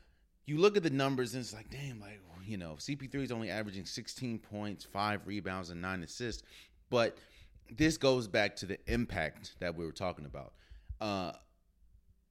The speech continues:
when you look at Phoenix, Phoenix is the, pretty much the same team from last year that, you know,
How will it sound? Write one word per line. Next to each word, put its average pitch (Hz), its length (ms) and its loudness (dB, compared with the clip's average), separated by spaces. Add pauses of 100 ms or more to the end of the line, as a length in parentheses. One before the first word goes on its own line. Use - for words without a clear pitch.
(580)
when 147 220 2
you 151 100 0
look 202 260 4
at 147 140 6
Phoenix, 98 500 -4
Phoenix 226 500 -2
is 123 240 -4
the, 113 100 -8
pretty 147 220 -2
much 135 200 0
the 101 80 -8
same 127 300 0
team 120 260 -2
from 92 200 -6
last 101 360 -2
year 82 180 -4
that, 78 300 -4 (440)
you 82 140 -6
know, - 200 -12